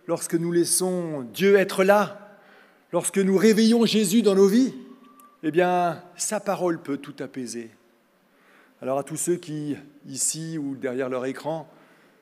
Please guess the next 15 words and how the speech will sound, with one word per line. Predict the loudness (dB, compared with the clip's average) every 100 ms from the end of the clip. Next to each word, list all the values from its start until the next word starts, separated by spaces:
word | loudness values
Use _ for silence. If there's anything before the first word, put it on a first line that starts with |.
| _ _ -14
font | -10 -4
face | -2 0 -2
à | -4 -6 -8 -8
la | -6
tempête, | -6 -2 -2 -4 -12 -20 -20 _ _ _ _ _ _ _ _
font | _ -6
face | -2 0 0
à |
des | -2
situations | -2 -4 0 2 2 0 0
ou | 2
des | 2 2
événements | 0 -2 -2 -4 -4 -6 -10 -18 -8
délicats, | -4 -4 -2 -2 0
difficiles, | -2 -8 -10 -12 -8 -8 -8